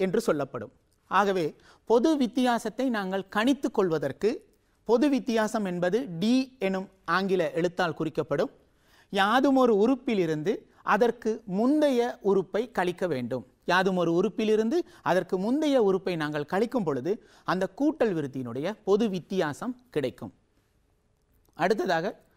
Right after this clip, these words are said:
பொதுவாக கூட்டல் விருத்தி ஒன்றில் முதலாம் உறுப்பு ஏ என்று குறிக்கப்படும். அத்துடன் பொது வித்தியாசமானது டி என்று குறிக்கப்படும். அவ்வாறே ஒவ்வொரு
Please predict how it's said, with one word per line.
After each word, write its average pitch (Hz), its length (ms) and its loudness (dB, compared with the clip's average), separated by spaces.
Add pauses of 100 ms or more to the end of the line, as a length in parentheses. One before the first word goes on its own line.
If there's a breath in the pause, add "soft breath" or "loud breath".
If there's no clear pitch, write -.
(920 soft breath)
பொதுவாக 277 540 4
கூட்டல் 254 360 4
விருத்தி 202 320 -2
ஒன்றில் 175 280 -2 (340)
முதலாம் 269 440 4 (120)
உறுப்பு 202 360 0 (440)
ஏ - 20 4 (380)
என்று 185 240 0 (160)
குறிக்கப்படும். 175 560 -2 (800 soft breath)
அத்துடன் 240 320 0 (180)
பொது 233 180 6 (100)
வித்தியாசமானது 190 840 -2 (320)
டி 214 120 4 (260)
என்று 180 240 0
குறிக்கப்படும். 165 500 -2 (880 soft breath)
அவ்வாறே 254 440 4 (540)
ஒவ்வொரு 285 400 4